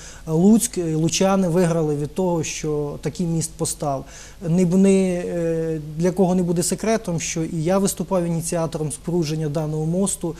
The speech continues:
підтримував підприємців, е, якби, і результати, кажуть, е, є. Е, це не просто голослівні заяви,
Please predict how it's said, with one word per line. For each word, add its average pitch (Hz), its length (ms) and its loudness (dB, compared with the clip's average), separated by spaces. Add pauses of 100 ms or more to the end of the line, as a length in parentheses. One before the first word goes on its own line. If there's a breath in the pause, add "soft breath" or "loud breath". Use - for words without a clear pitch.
(260 loud breath)
підтримував 165 580 0
підприємців, 156 880 -4
е, 151 180 -6 (280)
якби, 147 400 -4
і 180 340 -2 (300 loud breath)
результати, 160 760 0
кажуть, 160 500 -4 (140)
е, 151 220 -2
є. 160 320 -2 (280)
Е, 151 380 -6 (420)
це 160 220 -2
не 151 120 -2
просто 170 380 -4
голослівні 165 500 -2
заяви, 151 440 -2